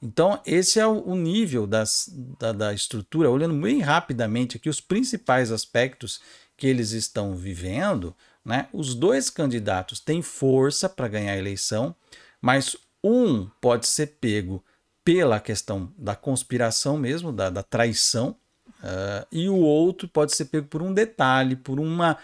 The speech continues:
uma margem de votos muito apertada, por um voto que muda de última hora, que pode acontecer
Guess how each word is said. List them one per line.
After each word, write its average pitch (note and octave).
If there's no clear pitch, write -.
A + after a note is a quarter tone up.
uma D3+
margem C#3+
de G#2+
votos A#2+
muito B2+
apertada, B2+
por D3
um D#3+
voto C3+
que C#3
muda C3
de G#2+
última C3+
hora, C#3
que C#3+
pode D3
acontecer C#3